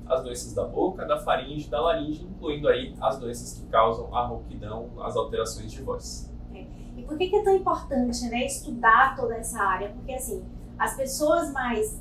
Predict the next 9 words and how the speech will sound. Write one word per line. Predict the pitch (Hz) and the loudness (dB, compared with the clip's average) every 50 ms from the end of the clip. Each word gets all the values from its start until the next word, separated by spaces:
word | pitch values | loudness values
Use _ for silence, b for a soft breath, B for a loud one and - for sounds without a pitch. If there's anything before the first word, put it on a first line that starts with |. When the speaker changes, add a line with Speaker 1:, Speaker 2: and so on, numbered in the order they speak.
| - - | -8 -4
Speaker 2:
é, | 214 214 202 202 190 190 190 185 185 185 185 180 202 | -2 0 0 0 -2 -2 -2 -2 -2 -4 -4 -4 -6
leigas, | 208 220 233 262 277 277 285 240 233 233 214 226 | -2 2 4 4 4 4 4 0 0 0 0 0
elas | 233 233 240 - - | -2 -4 -4 -6 -6
têm | - 277 277 294 339 359 339 320 | -8 -4 0 2 2 2 2 0
uma | 311 254 262 240 240 | -2 -2 -2 -4 -4
tendência | 233 247 226 220 214 208 214 233 247 - - 254 | -4 -6 -6 -6 -4 -4 -4 -4 -4 -4 -4 -4
a | 233 240 | -6 -6
pensarem | 233 233 226 - 240 233 240 240 262 262 - - - | -8 -10 -6 0 2 2 2 2 0 -2 -6 -8 -10
que | 269 269 302 302 | -8 -8 -8 -8